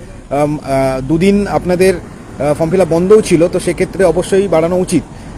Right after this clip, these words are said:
তো উনি সেক্ষেত্রে একদম প্রপারলি কনফার্মেশনের সঙ্গে কিছু বললেন না, কিন্তু আভাস যতটুকু পাওয়া গেল হয়তো, আহ,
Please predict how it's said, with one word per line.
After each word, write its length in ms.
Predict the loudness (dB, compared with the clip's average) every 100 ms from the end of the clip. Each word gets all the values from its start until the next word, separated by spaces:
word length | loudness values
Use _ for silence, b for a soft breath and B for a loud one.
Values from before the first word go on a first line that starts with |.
| B B -2
তো 80 | 0
উনি 220 | 2 2
সেক্ষেত্রে 520 | 2 2 2 4 6
একদম 360 | 6 2 0 0
প্রপারলি 500 | 2 4 2 4 0
কনফার্মেশনের 580 | 0 0 0 0 -2 -2
সঙ্গে 220 | 0 0
কিছু 180 | 0 0
বললেন 320 | 2 2 0
না, 140 | -2
কিন্তু 320 | -4 -2 2
আভাস 380 | 4 4 2 2
যতটুকু 320 | 0 0 0
পাওয়া 200 | 2 2
গেল 160 | 2 2
হয়তো, 400 | 2 2 4 6
আহ, 880 | 6 0 -20 -20 -20 -6 2 4